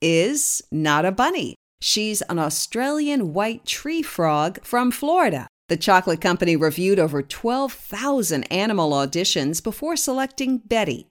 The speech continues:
as its first female and first amphibian. Last year's winner was a two-legged dog from Ohio who went by the name Lieutenant Dan. If you're halfway through that box of Cinnamon Toast Crunch, you might want to listen up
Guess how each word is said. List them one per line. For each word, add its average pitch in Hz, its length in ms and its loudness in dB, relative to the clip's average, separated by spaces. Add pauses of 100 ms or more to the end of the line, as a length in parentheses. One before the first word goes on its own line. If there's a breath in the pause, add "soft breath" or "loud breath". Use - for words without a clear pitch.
(120)
as 160 260 2
its 139 180 -4
first 208 460 -4
female 254 800 -2
and 190 280 0
first 190 380 0
amphibian. 202 800 0 (260)
Last 156 380 2
year's 151 200 -2
winner 165 320 0
was 156 220 0
a 131 140 0
two-legged 220 640 0
dog 214 300 2
from 240 220 -2
Ohio 208 720 -2
who 170 140 2
went 170 240 2
by 165 140 4
the 151 100 0
name 240 420 2 (220)
Lieutenant 180 720 0
Dan. 143 500 0 (1600)
If 196 280 4
you're 190 100 4
halfway 269 480 0
through 190 280 6
that 156 260 4
box 185 340 2
of 143 100 0
Cinnamon 214 480 2
Toast 185 380 2
Crunch, - 600 0
you 143 180 2
might 170 340 0
want 214 240 0
to 160 80 2
listen 202 460 2
up 285 200 -2